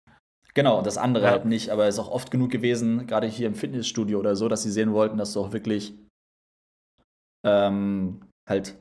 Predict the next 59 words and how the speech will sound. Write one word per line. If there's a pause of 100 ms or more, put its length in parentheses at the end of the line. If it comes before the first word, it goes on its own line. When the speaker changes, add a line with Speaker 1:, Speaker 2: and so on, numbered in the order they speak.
Speaker 1:
zwei
Impfungen
gekriegt
hast
Speaker 2:
Ach.
Speaker 1:
und
dass
sie
auch
nachgucken
wollten,
welchen
Impfstoff.
Das
heißt,
die
sind
dann
immer
noch
auf
die
nächste
Seite
gegangen,
haben
runtergescrollt, (560)
um
zu
gucken,
okay,
weil,
äh, (120)
nur
durch
den
Q-R-Code
weißt
du
ja
nicht,
wann
hast
du
deine
Impfung
gekriegt. (220)
Speaker 2:
Nee,
es
steht,
äh,
du
weißt
nur,
ob
es
gültig
ist,
ja.